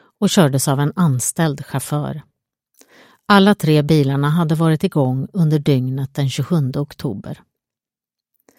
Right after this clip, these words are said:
Försvinnandet anmäls. Under förmiddagen den tjugoåttonde oktober hade Roland kört några förbeställda körningar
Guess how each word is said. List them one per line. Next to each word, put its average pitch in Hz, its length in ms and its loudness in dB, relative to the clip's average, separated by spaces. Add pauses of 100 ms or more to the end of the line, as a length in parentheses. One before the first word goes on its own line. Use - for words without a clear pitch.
(600)
Försvinnandet 170 1000 0
anmäls. 139 800 -4 (1400)
Under 208 240 6
förmiddagen 180 880 4
den 147 160 2
tjugoåttonde 147 580 -2
oktober 139 540 -4
hade 165 360 0
Roland 156 560 0
kört 135 420 -2
några 143 220 0
förbeställda 175 1000 0
körningar 131 680 -2